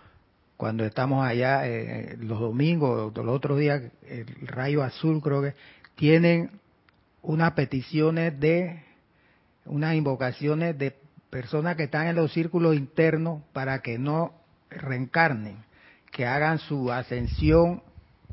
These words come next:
allá en los círculos internos, ¿no? Que no tengan necesidad de, de volver a la tierra a hacerlo, ¿eh?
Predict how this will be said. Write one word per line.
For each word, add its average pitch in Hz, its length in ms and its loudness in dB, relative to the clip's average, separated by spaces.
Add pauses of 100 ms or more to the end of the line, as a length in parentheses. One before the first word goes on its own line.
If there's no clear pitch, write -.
(240)
allá 131 320 -4
en 151 80 -2
los 151 140 2
círculos 147 380 2
internos, 127 420 -2
¿no? 127 180 -2
Que 120 140 -10
no 135 140 -4
tengan 156 280 -2
necesidad 131 600 -4
de, 143 280 -6 (540)
de 123 160 -8
volver 120 360 -4
a 135 60 -2
la 117 140 -6
tierra 110 500 -8 (160)
a 113 220 -12
hacerlo, 104 480 -8
¿eh? 147 60 -10